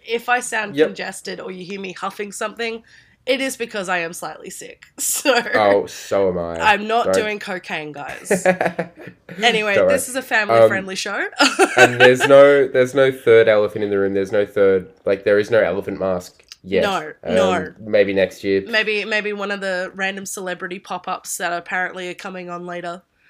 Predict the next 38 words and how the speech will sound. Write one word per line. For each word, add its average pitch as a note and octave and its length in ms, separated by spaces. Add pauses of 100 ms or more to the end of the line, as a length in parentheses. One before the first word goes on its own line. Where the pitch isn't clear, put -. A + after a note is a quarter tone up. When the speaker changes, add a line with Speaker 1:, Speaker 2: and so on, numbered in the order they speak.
(220)
Speaker 2:
Maybe. B2 580
Speaker 1:
<laughs> - 320
Speaker 2:
Who A#2+ 140
knows? G2+ 240
Speaker 1:
Who - 60
knows? - 120
Speaker 2:
There G#2+ 120
might A2+ 180
Speaker 1:
Who A#2 60
Speaker 2:
be A#2 80
an A2 60
Speaker 1:
knows? G2+ 100
Speaker 2:
elephant. G2+ 400
There A2 120
might A2 200
be A2 60
a G#2 60
little, G2+ 220
uh, F#2+ 400
literal A#2 480
elephant F#2+ 420
in F#2+ 120
the F#2 80
room. F2 240 (220)
But - 140
for D#3 100
now, F3+ 340 (180)
as E3 140
I E3+ 40
said, E3+ 280 (640)
three F#3+ 180
new F#3 120
Speaker 1:
Yeah, G4 100
Speaker 2:
judges. - 320
Speaker 1:
three F4+ 340
new B4 80
Speaker 2:
Um, A#2 60
Speaker 1:
judges. F3 540